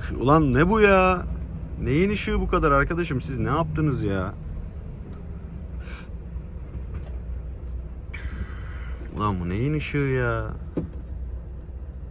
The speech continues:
Harbiden var ya. Evet dostlarım, ben kırpa kırpa gideyim. Zaten on beş dakika olmuş. Ben size böyle kısa bir nacizane, e, tavsiye videosu yapmak istedim. E,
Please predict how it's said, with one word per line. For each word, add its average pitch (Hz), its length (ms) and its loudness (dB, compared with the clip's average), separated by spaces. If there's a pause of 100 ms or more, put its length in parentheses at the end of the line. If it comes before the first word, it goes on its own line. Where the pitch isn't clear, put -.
(760)
Harbiden 98 640 -2
var 113 140 -2
ya. 92 160 -2 (1900)
Evet 104 220 -4
dostlarım, 95 400 -2 (220)
ben 92 160 -4
kırpa 92 300 -4
kırpa 92 260 -4
gideyim. 92 240 -4
Zaten 110 220 0
on 123 180 0
beş 123 180 -2
dakika 117 260 0
olmuş. 98 440 -2
Ben 101 120 -2
size 104 220 -2
böyle 107 140 -2
kısa 107 380 -2
bir 107 260 -2
nacizane, 101 680 -2 (880)
e, 92 260 4
tavsiye 98 500 2
videosu 101 320 -2
yapmak 92 300 -2
istedim. 98 340 -6 (880)
E, 82 60 -4